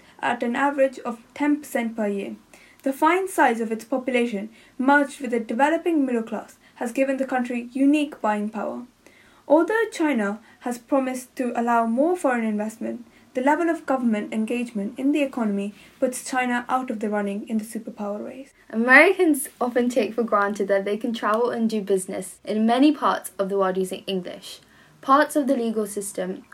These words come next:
Speaker 2: of some countries are based on, if not directly copied from U S law. The U S government has many strings it can pull to defend U S citizens and their property abroad too. These privileges are due to the United States shaping international customs and institutions.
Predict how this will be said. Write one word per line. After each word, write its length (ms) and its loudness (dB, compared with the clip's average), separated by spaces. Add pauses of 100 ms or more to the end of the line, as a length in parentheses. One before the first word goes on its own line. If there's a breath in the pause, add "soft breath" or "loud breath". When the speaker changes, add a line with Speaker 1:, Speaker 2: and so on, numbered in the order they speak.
Speaker 2:
of 220 -2
some 260 -6
countries 480 -6
are 140 -6
based 380 -2
on, 340 -4
if 180 -8
not 220 -6
directly 400 -6
copied 340 -4
from 200 -6
U 120 -2
S 200 -6
law. 260 -4 (540 soft breath)
The 80 -8
U 120 8
S 180 6
government 460 -2
has 260 -4
many 240 0
strings 420 -4
it 140 -10
can 160 -4
pull 220 -4
to 140 -6
defend 340 0
U 160 2
S 120 -6
citizens 580 -10
and 120 -4
their 80 4
property 520 -6 (120)
abroad 440 -4
too. 260 -8 (880 loud breath)
These 220 4
privileges 640 -2 (100)
are 160 2
due 220 -4
to 120 -6
the 100 -6
United 480 -4
States 500 -6
shaping 560 -2
international 640 -8
customs 520 -8
and 160 -10
institutions. 1000 -12